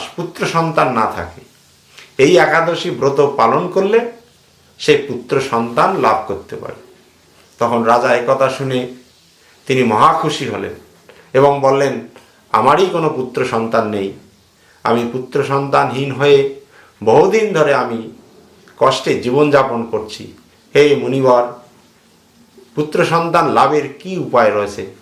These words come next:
আপনারা কৃপা করে আমাকে উপায় বলুন।" তখন মুনিগণ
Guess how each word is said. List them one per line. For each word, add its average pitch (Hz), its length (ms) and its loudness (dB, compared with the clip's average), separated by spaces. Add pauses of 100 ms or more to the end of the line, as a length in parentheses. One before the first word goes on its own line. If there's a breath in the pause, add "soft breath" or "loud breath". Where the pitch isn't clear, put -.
(260 soft breath)
আপনারা 120 420 0
কৃপা 131 400 2
করে 139 220 -2
আমাকে 107 340 -4
উপায় 101 320 0
বলুন।" 92 280 -6 (720)
তখন 113 300 0
মুনিগণ 180 560 0